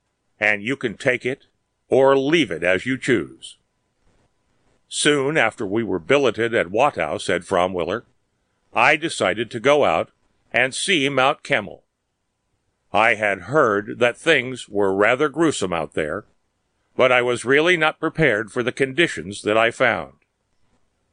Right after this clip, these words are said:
I had seen unburied dead at Rulis and in the Argonne, but it had been almost two months since the fighting on Mount Kemmel,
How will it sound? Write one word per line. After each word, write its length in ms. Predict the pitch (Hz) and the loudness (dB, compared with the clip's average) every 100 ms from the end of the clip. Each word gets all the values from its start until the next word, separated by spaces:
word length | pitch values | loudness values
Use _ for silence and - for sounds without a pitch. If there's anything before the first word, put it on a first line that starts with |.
| _ | _
I 200 | - 131 | 0 2
had 260 | 147 123 110 | 2 -4 -4
seen 640 | - - 170 120 101 117 - | -8 -2 0 0 -4 -6 -2
unburied 720 | 113 143 147 135 131 135 120 | 0 0 0 2 4 2 0
dead 380 | 101 131 107 113 | 0 2 2 0
at 260 | 117 101 - | -2 -4 0
Rulis 480 | 120 127 87 98 101 | 2 2 0 -6 -4
and 240 | 98 127 | -2 -2
in 200 | 110 127 | -4 -2
the 120 | 127 | 0
Argonne, 680 | 123 127 110 143 113 73 80 _ _ _ _ | 2 2 2 0 0 -4 -14 _ _ _ _
but 200 | 135 139 | 2 4
it 120 | 147 | 2
had 300 | 139 127 107 | 2 0 0
been 340 | 156 143 131 139 | -2 0 -2 0
almost 720 | 147 170 165 147 143 - - | 4 4 4 2 0 -4 -8
two 280 | - 190 | -4 -4
months 600 | 139 151 151 85 - - - _ _ | 0 2 2 -2 -10 -14 -18 _ _
since 320 | - 139 127 | -2 -2 0
the 120 | - 117 | -2 -2
fighting 480 | - 143 127 135 | 4 2 2 -2
on 220 | 131 113 117 | -2 -4 0
Mount 300 | 131 131 - | 0 -2 -4
Kemmel, 460 | 151 143 90 104 | -2 0 -2 -8